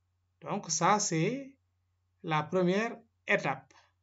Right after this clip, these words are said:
Une fois le cercle inscrit construit, effectivement, il faut construire maintenant. On sait que ce cercle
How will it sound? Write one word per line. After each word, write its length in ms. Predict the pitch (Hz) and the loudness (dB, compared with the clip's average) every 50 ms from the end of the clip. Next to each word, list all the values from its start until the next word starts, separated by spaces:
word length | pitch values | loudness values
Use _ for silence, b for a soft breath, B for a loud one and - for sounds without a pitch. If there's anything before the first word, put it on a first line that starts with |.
| _ _ _ - | _ _ _ -2
Une 160 | - 254 262 | 2 2 2
fois 320 | 220 - - 233 214 190 180 | 2 4 6 8 8 8 8
le 140 | 185 190 185 | 6 4 4
cercle 460 | 185 - 214 202 175 170 - 170 160 - | 2 4 4 4 4 2 0 -2 -2 -2
inscrit 800 | 160 175 160 156 156 - - 151 156 156 151 143 135 131 127 - - - | -2 0 0 0 0 -2 -4 -4 -4 -4 -4 -6 -8 -10 -14 -16 -8 -2
construit, 640 | - 208 202 175 - - 165 165 226 294 330 311 _ _ _ _ _ _ _ _ _ _ _ _ _ _ _ _ _ _ _ _ _ _ _ _ _ _ _ - | 2 2 2 2 2 0 0 -2 -2 -2 -4 -8 _ _ _ _ _ _ _ _ _ _ _ _ _ _ _ _ _ _ _ _ _ _ _ _ _ _ _ -16
effectivement, 680 | 165 156 190 196 196 - 175 156 156 156 165 202 262 | -8 -4 -4 -4 -2 0 0 0 2 4 4 6 6
il 120 | 269 196 165 | 6 4 2
faut 220 | 160 202 196 190 | 4 2 2 4
construire 480 | 196 202 196 185 170 - 180 185 180 170 | 4 2 2 2 2 2 2 2 2 2
maintenant. 440 | 170 165 160 165 151 160 - - | 2 0 0 0 2 2 2 2
On 120 | 175 175 165 | 2 0 0
sait 260 | 160 - 196 190 180 | 2 4 4 4 4
que 140 | - 175 160 | 2 0 0
ce 160 | - - 180 | 0 0 -2
cercle 400 | - - 202 196 - - 165 147 | 0 0 2 2 2 0 -2 -6